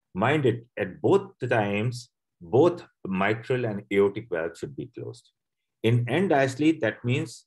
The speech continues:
the diastolic, uh, ventricular fillings, uh, complete only when the mitral valve closes, but aortic valve has not opened. So closed but not open.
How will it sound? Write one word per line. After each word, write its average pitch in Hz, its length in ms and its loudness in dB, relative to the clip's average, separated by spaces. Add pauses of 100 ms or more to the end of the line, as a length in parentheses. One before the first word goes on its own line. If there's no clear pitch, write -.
the 95 200 -4
diastolic, 117 760 -2
uh, 95 220 2 (240)
ventricular 107 420 -2
fillings, 98 360 -4 (240)
uh, 87 180 -2 (180)
complete 117 640 -2
only 139 360 4
when 110 220 2
the 117 60 0 (120)
mitral 92 260 -4
valve 90 300 -4
closes, 87 500 -2 (440)
but 120 180 2 (140)
aortic 135 320 4
valve 117 200 0
has 90 260 -6
not 80 200 -8 (100)
opened. 98 300 -6 (180)
So 95 340 -4 (400)
closed 151 420 4
but - 220 -6
not 87 260 -6
open. 92 440 -2